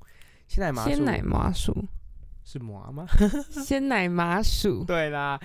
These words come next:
Speaker 1: 那鲜奶麻薯呢，除了在新竹有，其实我觉得它好像在那个淡水好像有一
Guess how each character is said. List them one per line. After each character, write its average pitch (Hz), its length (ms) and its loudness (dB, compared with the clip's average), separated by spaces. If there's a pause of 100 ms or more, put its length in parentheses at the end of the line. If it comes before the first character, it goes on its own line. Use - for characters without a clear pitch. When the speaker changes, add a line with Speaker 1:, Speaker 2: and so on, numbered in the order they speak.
(240)
Speaker 1:
那 196 120 0
鲜 208 140 -2
奶 170 120 0
麻 127 220 -2
薯 139 140 -10
呢， 117 100 -6
除 156 140 -2
了 143 100 0
在 143 260 -4 (420)
新 147 480 -4
竹 104 300 -4
有， 104 180 -8
其 180 120 -6
实 196 140 -4
我 139 220 0
觉 135 180 -2
得 135 60 -2
它 156 160 -8
好 147 100 -8
像 156 220 -8
在 156 240 -4
那 156 180 -6 (160)
个 107 400 -6 (440)
淡 127 200 -6
水 98 160 -12
好 92 60 -14
像 107 160 -10
有 90 160 -12
一 101 40 -10